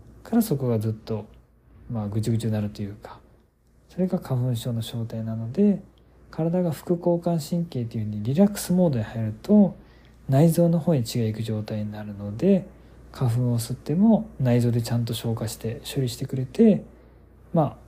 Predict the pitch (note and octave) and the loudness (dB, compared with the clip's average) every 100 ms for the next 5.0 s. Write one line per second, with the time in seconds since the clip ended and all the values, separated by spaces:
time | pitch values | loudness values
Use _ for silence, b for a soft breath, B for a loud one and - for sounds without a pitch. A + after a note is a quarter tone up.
0 | - B2+ A2+ - A#2+ A2 A#2 A2+ G#2 - | -4 -2 -2 -4 -2 0 0 0 -2 -4
1 | A2+ A#2 A2+ - A2 G#2 G#2 A#2 - - | -4 -2 -2 -4 -8 -8 -10 -12 -18 -20
2 | _ _ _ _ _ _ _ _ _ - | _ _ _ _ _ _ _ _ _ -4
3 | F3+ E3 F#3 F#3+ G3 F#3 F3 F3 F3 D#3+ | -2 2 4 6 8 6 4 4 4 2
4 | B2 G#2 - - C3 C#3 A2 A2 G#2+ G#2 | 0 -2 -6 -4 0 2 0 -2 -2 -4